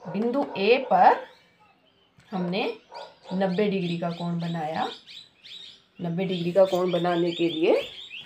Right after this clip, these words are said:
क्या करते हैं, प्रकार खोली और ये चाप लगा ली। प्रकार एक बार जितनी खुली है उतनी खुली रहने देनी है,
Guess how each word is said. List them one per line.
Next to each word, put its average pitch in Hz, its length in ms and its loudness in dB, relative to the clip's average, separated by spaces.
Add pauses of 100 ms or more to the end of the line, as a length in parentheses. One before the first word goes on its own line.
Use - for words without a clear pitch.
(260)
क्या 208 140 -6
करते 240 260 -2
हैं, 214 180 2 (1900)
प्रकार 165 400 -2
खोली 160 400 -6 (4000)
और 170 160 -4
ये 170 360 -4 (420)
चाप 165 260 -2
लगा 180 280 0
ली। 240 180 -4 (160)
प्रकार 180 420 2
एक 185 140 0
बार 190 180 4
जितनी 185 300 -4
खुली 170 260 -4
है 190 200 0 (480)
उतनी 175 240 -6
खुली 180 200 -4
रहने 170 240 -2
देनी 170 340 -6
है, 233 180 -8